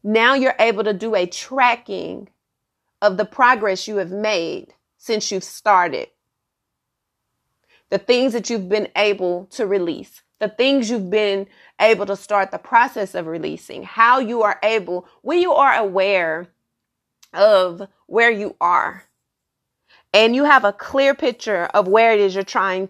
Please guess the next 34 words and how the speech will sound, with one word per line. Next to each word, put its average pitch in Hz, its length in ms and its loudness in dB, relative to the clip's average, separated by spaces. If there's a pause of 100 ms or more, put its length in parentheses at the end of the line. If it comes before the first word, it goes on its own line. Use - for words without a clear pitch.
(100)
to 175 100 -10
go, 190 560 2 (680)
you 247 160 0
will 226 140 -2
tend 277 340 2
to - 200 2
operate 196 540 2
differently. 170 500 -6
You 190 220 -8
tend 240 340 -6
to 247 120 -6
maneuver 202 520 0
the 185 160 -4
world 175 400 0
differently. 170 600 -4
And 185 360 0 (300)
those 226 420 4 (120)
actions 226 480 -4
alone 190 420 -2
get 185 200 -8
you 190 80 -10
closer 208 440 -2
to 190 220 -8
your 180 240 -2
destination 170 920 -6 (220)
than 180 260 -2
you 160 140 -2
know, 160 400 -4 (260)
because 175 640 -2 (1080)
you're - 200 2
operating 196 600 2
out 170 160 2
of 170 100 -6
awareness. 160 840 -6